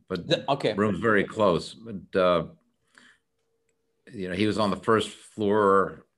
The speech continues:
Speaker 1: and I was on the second floor, just above the stairs. And, and so, uh, but we worked together. You know, he was the captain of the company, and he, you know, this, this isn't a school like a normal school.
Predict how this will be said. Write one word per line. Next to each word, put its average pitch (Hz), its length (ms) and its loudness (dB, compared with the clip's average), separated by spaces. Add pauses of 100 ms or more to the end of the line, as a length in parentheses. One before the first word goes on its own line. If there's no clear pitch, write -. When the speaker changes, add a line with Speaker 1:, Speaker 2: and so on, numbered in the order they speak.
(140)
Speaker 1:
and 82 340 -2
I 95 60 0
was 95 120 0
on 92 120 -2
the 80 60 -8
second 92 420 -4
floor, 92 260 -2
just - 240 -8
above 85 260 0
the 80 80 -6
stairs. 82 640 -2 (160)
And, 76 480 -12 (500)
and 73 280 -16
so, 78 560 -4
uh, 76 260 -6 (1300)
but 95 160 0
we 101 100 2
worked 117 280 2
together. 90 720 -2 (140)
You 90 120 -8
know, 85 80 -4
he 92 140 -4
was 101 120 -2
the - 60 -8
captain 98 380 -4
of 80 60 -6
the 80 60 -8
company, 90 600 -6
and 78 140 -4
he, 76 200 -10 (680)
you 90 200 -14
know, 87 140 -6
this, 120 320 -6
this 160 240 -4
isn't 131 240 -6
a 87 80 -4
school 104 400 -4
like 92 180 -2
a 80 40 -6
normal 87 360 -2
school. 85 520 -6